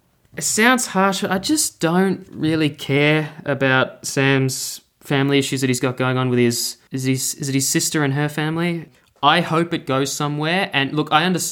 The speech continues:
I completely understand what they're doing with it, and I completely feel sorry for his sister and all the troubles that she's facing and the family issues that they got going on. I should probably preface with that. But I,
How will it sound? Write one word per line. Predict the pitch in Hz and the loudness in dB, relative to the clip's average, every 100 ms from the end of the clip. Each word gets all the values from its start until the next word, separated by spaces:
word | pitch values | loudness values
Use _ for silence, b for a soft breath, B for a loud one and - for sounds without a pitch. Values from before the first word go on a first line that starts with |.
| - B B | -10 B B
I | 160 | -2
completely | 151 156 208 190 | 0 0 2 2
understand | 160 151 143 139 | 2 0 -2 0
what | 127 | -2
they're | 123 | -2
doing | 127 127 127 | 0 0 2
with | 120 | 2
it, | 113 107 - | 0 -2 2
and | 117 117 110 - | 2 2 0 -4
I | |
completely | 123 120 135 123 | -4 -2 0 0
feel | 123 | -2
sorry | 120 - 117 113 | -2 2 2 2
for | 110 110 | 2 0
his | 110 | 0
sister | - 120 - | 0 -2 0
and | 110 | 0
all | 110 | 0
the | 90 | -2
troubles | - 107 107 107 | -2 -2 0 -2
that | 104 | -2
she's | 117 | -2
facing | - 107 104 113 | 0 0 0 0
and | 104 | 0
the | |
family | 107 107 107 | 0 2 2
issues | 107 120 117 | 0 -2 -2
that | |
they | 107 | -2
got | 107 110 | -2 -2
going | - 104 107 | 0 2 2
on. | 107 110 | 2 2
I | 107 | 0
should | - 104 - _ _ | -2 -4 -6 _ _
probably | - 107 104 98 | -2 -2 -2 -4
preface | - 120 - - | -2 -2 0 -2
with | 95 | -2
that. | 107 - - B B B B | 0 -2 -4 B B B B
But | - 170 - - - - | 4 4 2 -6 -12 2
I, | 139 135 147 147 143 | 4 6 6 4 2